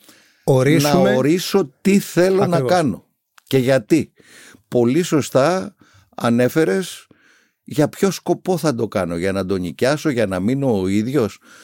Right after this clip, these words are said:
Speaker 2: Θα δούμε και στη συνέχεια, θα μείνω ο ίδιος δέκα χρόνια, θα μείνω ο ίδιος πενήντα
Speaker 1: Ναι,
Speaker 2: χρόνια.
Speaker 1: ναι, σωστό.
Speaker 2: Άρα είναι τόσες οι παράμετροι που θα πρέπει να περάσω πάρα πολλή ώρα να σχεδιάσω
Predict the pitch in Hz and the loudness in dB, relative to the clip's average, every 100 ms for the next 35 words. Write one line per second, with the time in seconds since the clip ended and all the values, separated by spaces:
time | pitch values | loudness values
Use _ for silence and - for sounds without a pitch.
0 | - - 208 190 208 180 - 120 127 - | -20 -4 -2 0 0 0 -2 -4 -4 -4
1 | 120 120 95 80 90 87 107 110 107 107 | -2 -2 -4 -6 -4 -2 0 0 0 0
2 | 95 73 87 85 90 110 147 117 95 98 | -4 -2 -4 -4 -4 -4 -4 -4 -4 -2
3 | 110 110 117 104 101 - 92 82 87 90 | 0 0 -2 -2 -4 -4 -6 -4 -4 -4
4 | 87 123 175 127 90 _ 95 104 - _ | -2 -2 -2 -4 -6 _ -8 -8 -10 _
5 | _ - 120 98 - _ _ _ _ _ | _ -10 -8 -8 -12 _ _ _ _ _
6 | 147 349 190 - _ _ _ _ _ _ | -2 -2 -2 -6 _ _ _ _ _ _
7 | 143 156 135 - 120 117 151 - 151 139 | -2 -2 -2 0 0 0 -4 -6 -4 -2
8 | 117 101 87 85 82 92 - _ _ _ | 0 0 -2 -4 -6 -8 -8 _ _ _
9 | _ 117 107 101 - 127 151 147 113 95 | _ -6 -4 -4 -4 -4 -4 -2 -4 -4
10 | 92 95 120 - - - 113 131 127 - | -4 -4 -4 -6 -12 -6 -4 -4 -6 -6
11 | 110 104 98 92 82 78 87 123 _ _ | -4 -2 -2 -2 -2 -4 -6 -10 _ _
12 | _ _ _ _ - 101 101 - - 101 | _ _ _ _ -4 -2 -2 -4 -4 -4
13 | 90 85 90 113 165 147 - 95 71 | -2 -4 -2 -2 -2 -4 -6 -6 -6